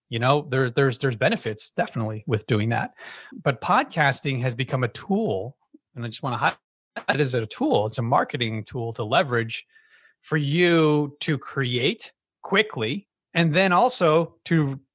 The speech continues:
trans-, transcribe and create more content through blogs, through video, micro content.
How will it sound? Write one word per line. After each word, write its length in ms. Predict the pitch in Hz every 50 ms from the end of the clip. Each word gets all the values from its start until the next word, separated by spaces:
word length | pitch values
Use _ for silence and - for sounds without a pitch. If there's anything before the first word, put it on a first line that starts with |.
| _ _
trans-, 640 | - - - 175 175 190 202 208 185 180 180 170 - _
transcribe 880 | - - 175 175 190 196 - - - 151 131 127 127 127 127 131 127 - - - - - _
and 140 | 135 139 135
create 540 | - - 151 143 135 131 135 156 165 - 170
more 400 | 127 123 127 127 123 127 139 139
content 600 | - - - 165 202 262 277 - - 113 101 - _ _ _ _ _
through 220 | - 120 123 113 107
blogs, 800 | 104 135 147 160 156 139 127 113 107 113 131 - - - - - 214 -
through 200 | - 123 120 113
video, 720 | 104 113 127 170 180 175 175 160 147 139 123 117 113 110 107
micro 440 | 120 151 175 175 170 - 151 127
content. 640 | 120 - 143 127 123 117 110 - 127 113 113 110 -